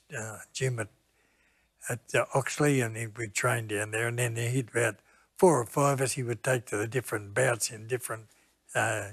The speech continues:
countries, places, you know. So we had plenty of fights there, and that was all good. I loved that. But that, that all, and, and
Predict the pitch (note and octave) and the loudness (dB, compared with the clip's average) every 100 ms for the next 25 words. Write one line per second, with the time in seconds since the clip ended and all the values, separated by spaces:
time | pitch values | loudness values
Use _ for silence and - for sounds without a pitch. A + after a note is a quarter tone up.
0 | - C3 A#2+ G#2+ A2 - - G#2 G#2 G2+ | -8 -4 -4 -6 -12 -14 -4 -2 -2 -4
1 | G2 - A2+ A#2 - _ _ _ _ _ | -16 -20 -18 -18 -20 _ _ _ _ _
2 | _ - E3+ C#3 B2+ A#2 - C3 A#2 F#2+ | _ 2 6 6 4 2 -2 -4 -4 -8
3 | A2 G2 - A#2+ C3 A#2+ A#2 C#3 B2+ A#2+ | -8 -8 -6 -2 -2 -2 0 0 2 2
4 | A2 A2 B2+ B2+ G#2+ A#2 C#3 A#2 G2+ C3+ | 0 2 2 2 0 2 2 2 0 -4
5 | - _ _ _ _ _ _ _ _ C3 | -6 _ _ _ _ _ _ _ _ 0
6 | D3 F3 D#3 D#3+ E3 D#3 D3 C#3 G#2 G#2+ | 4 4 4 4 6 6 4 2 -2 -6
7 | A#2 A#2+ A2+ A#2+ G2+ | -6 -6 -6 -8 -12